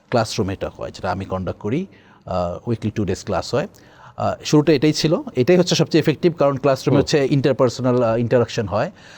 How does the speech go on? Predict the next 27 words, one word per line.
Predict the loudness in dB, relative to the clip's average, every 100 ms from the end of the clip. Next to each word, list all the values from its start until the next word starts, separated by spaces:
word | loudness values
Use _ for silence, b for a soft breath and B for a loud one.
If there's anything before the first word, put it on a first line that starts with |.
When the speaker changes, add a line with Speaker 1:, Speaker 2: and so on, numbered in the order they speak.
| B B
Speaker 1:
But | -2 0
অনেক | 0 0 0
রিকোয়েস্ট | 2 2 4
আমরা | 2 4
পেয়েছি | 2 2
ঢাকার | 0 2 2
বাইরে | 2 2
থেকে, | -2 -6 -12 -18 _ _ _ -10 -4
যারা | 0 2
Speaker 2:
আচ্ছা। | 2 0
Speaker 1:
আসতে | -2 0
পারবে | 2 2 2
না, | 2
সপ্তাহে | 0 0 2
দুই | 4
দিন | 4
এসে | 2 2
করতে | 0
Speaker 2:
হ্যাঁ, | 2
হ্যাঁ। | 2
Speaker 1:
পারবে | 2 2
না, | 2 2 -4 -8 -2
ফিনান্সিয়াল | 2 2 2 2 2 0
বাইন্ডিংস | -2 0 2 2
Speaker 2:
রাইট। | 2 0
Speaker 1:
আছে, | -2 -2
অনেক | -2